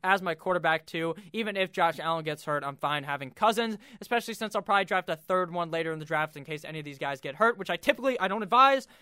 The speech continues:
in a normal league, but this is a best ball league. But it is a mock draft because I am getting a better gauge on how people are going to draft in a real draft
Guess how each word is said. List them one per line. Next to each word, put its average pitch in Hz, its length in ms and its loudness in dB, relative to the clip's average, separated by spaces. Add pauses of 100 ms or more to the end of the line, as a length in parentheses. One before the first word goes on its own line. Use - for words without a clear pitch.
(160)
in 240 200 0
a 214 120 -2
normal 220 340 0
league, 208 240 -4
but 175 120 -6
this 175 160 -8
is 160 120 -8
a 151 60 -6
best 190 280 -4
ball 175 240 0
league. 165 320 -4 (240)
But 254 120 4
it 277 80 0
is 247 140 0
a 208 120 2
mock 185 280 2
draft 175 300 2
because 175 240 -4
I 160 120 2
am 175 420 -2
getting 175 240 0
a 160 100 -4
better 185 360 0
gauge 170 440 -2
on 165 200 -4
how 165 140 0
people 160 280 -8
are 151 60 -2
going 151 180 -6
to 143 100 -12
draft 190 480 6 (220)
in 226 120 -2
a 208 100 2
real 226 200 4
draft 180 380 2